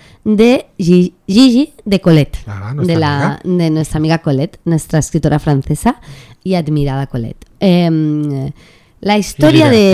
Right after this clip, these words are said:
Speaker 2: libertina.
Speaker 1: de, y libertina. Se trata de la historia de Gigi, que, em, aunque en realidad la película dice que se basa en la, en la, en la primera adaptación que hicieron al teatro,
Speaker 2: Ujú.
Speaker 1: la historia es una historia de, de esa,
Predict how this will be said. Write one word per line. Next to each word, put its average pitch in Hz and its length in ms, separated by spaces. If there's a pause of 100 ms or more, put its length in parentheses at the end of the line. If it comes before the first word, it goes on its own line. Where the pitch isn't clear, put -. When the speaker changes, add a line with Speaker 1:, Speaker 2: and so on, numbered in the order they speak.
Speaker 2:
libertina. 190 120
Speaker 1:
de, 185 520
y 202 120
libertina. 131 520
Se - 200
trata 262 400
de 262 260
la 247 60
historia 233 340
de 220 140
Gigi, 277 320
que, 190 280
em, 151 380 (380)
aunque 220 360
en 196 120
realidad 202 320
la 277 100
película 269 380
dice 196 180
que 208 80
se 214 100
basa 208 200
en 180 100
la, 139 340
en 180 120
la, 151 180 (120)
en 170 100
la 165 100
primera 170 300
adaptación 202 360
que 185 80
hicieron 156 220
al 147 160
teatro, 202 560
Speaker 2:
Ujú. 139 160 (320)
Speaker 1:
la 165 140
historia 151 580
es 151 260
una 165 220
historia 156 300
de, 160 200
de 156 120
esa, 135 680